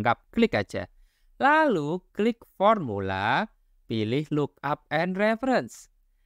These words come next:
Nah, pilih di paling bawah ya. Kalau nggak ada, arahin ke bawah, pilih V lookup. Oke. Nah, lookup value muncul kotak jalak ya.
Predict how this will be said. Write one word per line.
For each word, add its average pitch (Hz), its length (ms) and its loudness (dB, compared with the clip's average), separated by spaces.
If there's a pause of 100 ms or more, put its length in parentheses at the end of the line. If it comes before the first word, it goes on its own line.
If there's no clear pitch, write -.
(140)
Nah, 101 380 -8 (420)
pilih 262 480 0
di 240 160 -2
paling 233 480 2
bawah 208 320 2
ya. 127 400 -2
Kalau 135 240 0
nggak 117 240 -2
ada, 165 160 0
arahin 135 160 0
ke 123 80 -6
bawah, 113 400 -2
pilih 139 400 -4
V 254 240 2
lookup. 247 400 -2 (400)
Oke. 147 720 -2 (480)
Nah, 90 400 -8 (240)
lookup 277 720 -2
value 262 480 0
muncul 170 320 -2
kotak 151 240 0
jalak 147 320 -2
ya. 113 240 -2